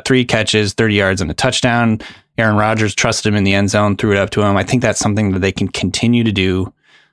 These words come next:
um, in that offense. Sternberger is on I R, and I don't think he has really any other threats for playing time. And so, to me, Graham is a guy who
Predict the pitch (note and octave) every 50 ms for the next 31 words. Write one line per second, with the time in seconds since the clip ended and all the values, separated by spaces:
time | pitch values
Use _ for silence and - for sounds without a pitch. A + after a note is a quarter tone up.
0 | _ - G2 G2+ F#2+ F2+ F2+ F2 F2 F2 - - - _ - G#2 G#2 G2+ G2 F#2+
1 | F#2 F#2 F2 F#2+ - - F#2+ F2+ - - C3+ C3+ C3 B2 B2 B2 A#2+ A#2+ A#2+ A#2+
2 | A#2 F2 G#2 G2+ G#2+ F#2+ F2+ F2+ D2+ C#2+ E2+ F2 F2 G2 A2 A2+ A2 A2 A2 A2
3 | G#2+ - _ _ _ - - - _ _ - F2+ G2+ G2+ G2 F#2+ F#2+ G2 G#2+ G#2+
4 | - A2+ G#2 F#2+ G2+ G2+ G2+ G2 F#2 G2+ G2+ G2+ G2+ G2+ G2 F#2+ G2 F#2+ F2+ F2+
5 | F2 F2+ - - G2+ F#2 F#2 - - E2+ - - - G#2+ G2+ G2+ F#2 - - D#2+
6 | F#2 F2+ F2+ F2 - - G2 F#2 F2 F2 - _ _ _ _ _ _ - - C3
7 | D3+ E3 D3 A#2 A#2 A2+ A#2 A#2+ B2 B2 A#2+ A2+ D2 F#2+ G#2 G#2 G2+ G2+ F#2+ E2
8 | - F#2 F#2 F#2 G#2 F#2+ F#2+ F#2+ G2 F#2+ G2 G2+ G#2 G2+ G2 F#2+ F#2+ F#2+ F#2+ -